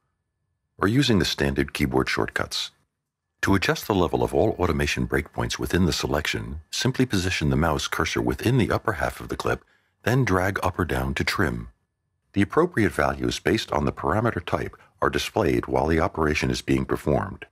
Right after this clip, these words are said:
Use the plus and minus keys on the numeric keyboard to nudge the selected automation nodes by the current nudge value.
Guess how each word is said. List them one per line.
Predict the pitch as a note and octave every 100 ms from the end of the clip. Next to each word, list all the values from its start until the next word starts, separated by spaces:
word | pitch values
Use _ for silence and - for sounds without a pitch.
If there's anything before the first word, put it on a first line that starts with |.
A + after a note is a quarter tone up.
| _ _ -
Use | C3 D3
the |
plus | - A#2 -
and | F#2+
minus | F2 G2 C#2+
keys | - A2+ G#2+ B1
on | B1+
the | B1+
numeric | C#2 E2+ A2+ -
keyboard | E2+ D#2+ - G1+ - -
to | -
nudge | D#2+ C3 A2 -
the | -
selected | - D3+ - -
automation | E2+ F2 E2 G2 - A1+
nodes | G#1+ A1 A#1+ -
by | C2+ C#2
the | D#2
current | - F#2 D#2 -
nudge | C2+ C#2+ -
value. | G#2+ G2 G2 E2